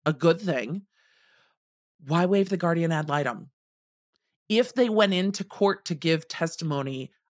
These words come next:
I would love to see the transcripts of what the court explained. And I have a lot of questions about those contracts with Fox.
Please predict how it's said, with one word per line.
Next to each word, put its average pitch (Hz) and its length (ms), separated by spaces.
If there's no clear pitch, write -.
I 175 120
would 185 200
love 190 260
to 226 80
see 196 140
the 170 120
transcripts 180 540
of 147 120
what 160 180
the - 60
court - 420
explained. 165 960
And 190 140
I 190 200
have 190 160
a 151 60
lot 165 360
of 175 80
questions 147 440
about 131 200
those 131 160
contracts 127 600
with 123 140
Fox. - 580